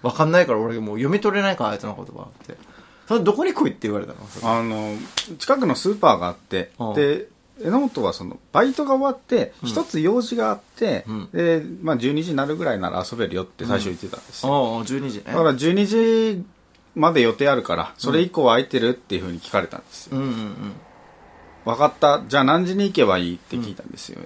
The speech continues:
Speaker 1: うん。うん。
Speaker 2: そしたら、「十一時半から十二時の間に来て」って言うんですよ。<laughs> 待ってよ。お前今十二時まで予定あるよね。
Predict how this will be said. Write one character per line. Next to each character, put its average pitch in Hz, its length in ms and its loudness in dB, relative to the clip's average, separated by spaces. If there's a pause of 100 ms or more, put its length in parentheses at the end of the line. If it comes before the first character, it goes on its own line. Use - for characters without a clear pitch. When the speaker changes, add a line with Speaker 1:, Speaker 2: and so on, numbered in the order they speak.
Speaker 1:
う - 40 -12
ん。 - 20 -8
う 123 40 -6
ん。 107 180 -12 (280)
Speaker 2:
そ 180 160 -4
し - 80 -4
た 277 120 0
ら、 143 140 0
「十 139 360 -2
一 214 200 -4
時 233 80 4
半 254 280 2
か - 100 2
ら 120 140 6
十 110 300 -2
二 175 140 4
時 170 100 -2
の 196 100 4
間 165 200 4
に 92 100 -2
来 - 100 -14
て」 95 120 -4
っ - 20 0
て - 60 -10 (200)
言 - 100 -4
う - 60 -2
ん - 80 -2
で - 80 4
す - 80 -2
よ。 - 80 -16 (460)
<laughs> - 460 -10
待 202 220 4
っ - 40 -18
て 359 140 6
よ。 381 100 4 (580)
お 165 80 2
前 269 220 8
今 262 180 8
十 170 220 2
二 320 140 10
時 370 100 6
ま 349 120 8
で 143 120 8
予 117 160 8
定 269 180 8
あ 202 160 12
る 302 100 8
よ 311 100 8
ね。 110 240 4